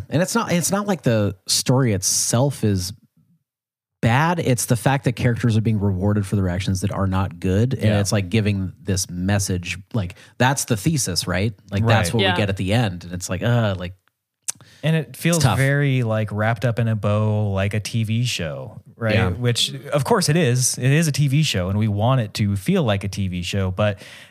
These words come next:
Speaker 2: to have them, like, of course they make up in the end, because of course they do. It's a T V show. They can't break up, right? Like,
Speaker 3: Yeah.
Speaker 2: well, they could.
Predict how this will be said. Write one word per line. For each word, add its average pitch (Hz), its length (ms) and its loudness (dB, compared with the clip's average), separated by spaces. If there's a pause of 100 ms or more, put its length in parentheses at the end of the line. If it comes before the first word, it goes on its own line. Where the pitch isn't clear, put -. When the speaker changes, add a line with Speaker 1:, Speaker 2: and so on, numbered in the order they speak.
(200)
Speaker 2:
to 160 100 4
have 147 300 2
them, 131 240 2
like, 110 360 0
of 143 220 0
course 151 360 2
they 117 160 2
make 101 260 0
up 104 160 0
in 104 100 0
the 107 180 0
end, 98 380 0
because 139 380 -2
of 165 100 -4
course 233 340 -4
they 117 140 0
do. 107 140 0
It's 113 140 -2
a 151 60 2
T 180 280 -2
V 208 220 -2
show. 90 340 -4
They 104 120 -2
can't 160 360 -2
break 95 280 -2
up, 107 500 -2 (600)
right? 117 340 0
Like, 101 440 -4 (120)
Speaker 3:
Yeah. - 120 -2
Speaker 2:
well, 95 340 -2 (460)
they 95 100 -6
could. 101 440 0